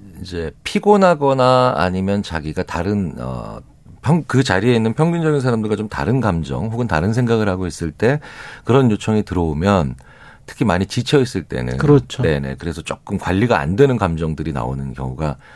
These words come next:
Speaker 1: 있다라고 하는데,
Speaker 2: 음.
Speaker 1: 어, 이건 무슨 얘기냐면은 그만큼, 어, 갑자기 들어오는 요청, 갑자기 거는 말 같은 경우는
Speaker 2: 음.
Speaker 1: 어, 사람을 많이 힘들게 하는 경우가 있겠죠. 당연히 있을
Speaker 2: 그렇죠.
Speaker 1: 겁니다.
Speaker 2: 그렇죠.
Speaker 1: 네네.
Speaker 2: 예.
Speaker 1: 우리가 왜, 아, 노크하고,
Speaker 2: 음.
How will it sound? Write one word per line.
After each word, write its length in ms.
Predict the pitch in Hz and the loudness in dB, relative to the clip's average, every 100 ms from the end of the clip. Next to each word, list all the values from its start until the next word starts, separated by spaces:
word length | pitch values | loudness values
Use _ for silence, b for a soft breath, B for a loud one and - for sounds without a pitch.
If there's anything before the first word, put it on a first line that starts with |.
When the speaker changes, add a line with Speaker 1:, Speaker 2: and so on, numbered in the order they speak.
| b - | b -6
Speaker 1:
있다라고 500 | 98 104 85 76 90 | 0 2 2 0 0
하는데, 500 | 120 82 82 98 76 | 2 0 2 2 2
Speaker 2:
음. 320 | 135 117 107 113 - | 2 0 -2 -10 -12
Speaker 1:
어, 180 | - 82 | -8 -4
이건 280 | 110 113 160 117 | -2 2 2 2
무슨 400 | 92 - 113 107 | -2 -4 -4 -2
얘기냐면은 720 | 90 85 85 76 76 67 107 | -4 -4 -4 -4 -4 -6 -8
그만큼, 640 | - 107 110 104 120 110 - | -4 0 0 0 -4 -4 -4
어, 340 | 62 62 52 52 | -6 -6 -6 -8
갑자기 640 | - - - 151 131 110 85 | -10 -6 2 2 4 0 -2
들어오는 360 | - 101 101 90 | 0 2 2 0
요청, 340 | 69 - 78 | -2 -4 -4
갑자기 420 | 65 73 - 95 | -2 -4 0 0
거는 260 | 92 80 85 | 2 0 0
말 240 | 76 67 | 0 -2
같은 300 | 67 - - | -4 -8 -6
경우는 480 | 80 58 62 135 151 | -6 -4 -2 0 2
Speaker 2:
음. 280 | 143 117 107 120 B - | 2 2 -2 -10 B -10
Speaker 1:
어, 200 | - 113 | -8 -6
사람을 420 | - 143 175 185 | 0 4 4 4
많이 240 | 151 67 85 | 0 -2 -4
힘들게 380 | 147 160 175 160 | -2 -2 -2 -2
하는 180 | 139 | -4
경우가 320 | 117 85 69 - | -4 -6 -6 -6
있겠죠. 640 | 76 - - 127 - 65 69 | -10 -12 -8 -8 -8 -8 -8
당연히 260 | - 71 98 | -6 -2 4
있을 60 | 156 | 6
Speaker 2:
그렇죠. 160 | 156 | 4
Speaker 1:
겁니다. 360 | - 123 113 - | 2 -4 -4 0
Speaker 2:
그렇죠. 320 | 147 135 151 | 4 4 2
Speaker 1:
네네. 300 | 156 123 123 151 | -4 -4 -8 0
Speaker 2:
예. 380 | 139 127 113 117 - | 2 2 0 -4 -8
Speaker 1:
우리가 220 | 104 107 104 | -4 2 4
왜, 160 | 107 - B B B | 4 2 B B B
아, 280 | - 80 73 | -2 0 2
노크하고, 1080 | 107 127 - 180 160 123 95 80 85 92 131 | 2 2 0 2 2 0 -2 -2 -2 -2 0
Speaker 2:
음. 320 | 127 110 101 | 2 2 -2